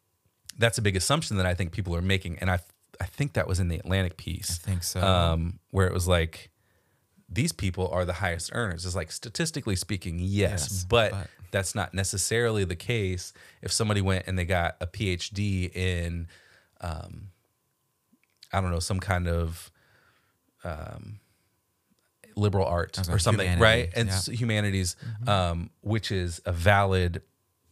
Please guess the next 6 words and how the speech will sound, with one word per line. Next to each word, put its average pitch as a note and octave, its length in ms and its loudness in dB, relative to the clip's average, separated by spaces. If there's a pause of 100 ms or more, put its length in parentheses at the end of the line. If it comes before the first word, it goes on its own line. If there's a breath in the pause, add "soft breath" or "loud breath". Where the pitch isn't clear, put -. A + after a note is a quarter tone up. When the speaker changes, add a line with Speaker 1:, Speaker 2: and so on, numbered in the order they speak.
(760)
Speaker 1:
great G2 320 4
thing F#2 240 0
to G#2 140 -6
do. C3 440 2
Speaker 2:
Absolutely. F2 520 -4
Speaker 1:
Um, F2 540 0